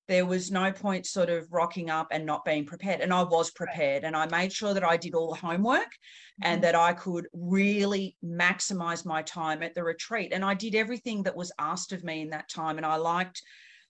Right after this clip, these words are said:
Speaker 1: the structure that we had. You were able to help me work out what my chapters were going to be called and, and the structure of, uh, the book. And, and then I went away and did all that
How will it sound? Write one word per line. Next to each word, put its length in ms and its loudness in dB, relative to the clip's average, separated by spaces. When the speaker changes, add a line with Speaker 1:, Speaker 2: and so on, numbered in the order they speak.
Speaker 1:
the 100 4
structure 540 0
that 160 2
we 120 -6
had. 460 4
You 100 0
were 60 4
able 280 4
to 40 0
help 280 0
me 100 -6
work 240 2
out 140 0
what 100 0
my 100 -4
chapters 520 -2
were 60 -4
going 260 -2
to 80 -8
be 100 -8
called 500 4
and, 220 -6
and 140 -4
the 60 -4
structure 560 -4
of, 280 -6
uh, 220 0
the 120 -4
book. 360 0
And, 580 4
and 100 4
then 120 6
I 80 6
went 180 4
away 300 2
and 80 -4
did 200 -4
all 180 0
that 180 6